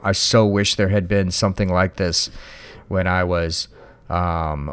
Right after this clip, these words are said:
when I was in my twenties. I'd be wearing this stuff all the time."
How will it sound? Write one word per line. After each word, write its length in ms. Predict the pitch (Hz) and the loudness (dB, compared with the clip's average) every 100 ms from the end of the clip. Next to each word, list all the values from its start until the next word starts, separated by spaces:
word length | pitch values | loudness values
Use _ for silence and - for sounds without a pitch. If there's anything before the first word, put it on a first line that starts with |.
| 101 | -2
when 120 | 92 | 0
I 140 | 90 | 2
was 180 | 90 85 | 0 -2
in 100 | 87 | -2
my 140 | 85 | -2
twenties. 480 | 80 - 90 85 80 | -4 -2 0 0 -2
I'd 100 | 85 | -2
be 120 | 87 | -2
wearing 400 | 85 87 87 85 | -2 0 0 0
this 140 | 82 78 | -2 -4
stuff 300 | - 82 80 | -2 -2 -2
all 140 | 82 | -4
the 80 | 69 | -4
time." 580 | - 98 92 87 78 | -4 -2 0 0 -2